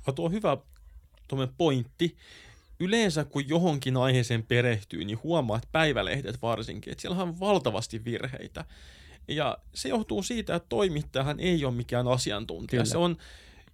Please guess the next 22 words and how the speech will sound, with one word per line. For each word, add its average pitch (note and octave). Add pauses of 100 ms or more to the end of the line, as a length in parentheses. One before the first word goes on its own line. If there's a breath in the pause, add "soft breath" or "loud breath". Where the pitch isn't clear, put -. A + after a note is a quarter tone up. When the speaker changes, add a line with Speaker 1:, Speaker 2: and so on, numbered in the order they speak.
(200 soft breath)
Speaker 1:
se -
on D3+
henkilö, F3+
joka D3
osaa C3+
kirjoittaa A#2+
juttuja, A#2+
tiivistää B2
niitä A2 (400 loud breath)
ja A#2 (140)
välittää C3+
sen A#2+
ytimen C3+
sieltä. F#2+
Et C3
se D#3
menee B2+
nyt A2+ (120)
oikein, B2 (240 loud breath)
riittävän C3
oikein, B2 (580 loud breath)
mut A#2